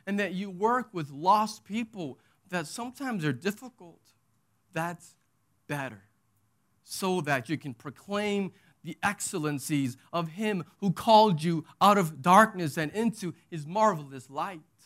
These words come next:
And so we're not called in First Peter in the Bible, we are not called to retreat, run away from culture. We're called to do the opposite,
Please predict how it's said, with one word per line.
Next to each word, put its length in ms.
And 120
so 120
we're 300
not 440
called 380
in 60
First 380
Peter 300
in 100
the 60
Bible, 380
we 120
are 80
not 280
called 340
to 100
retreat, 540
run 240
away 240
from 160
culture. 460
We're 160
called 300
to 60
do 140
the 160
opposite, 520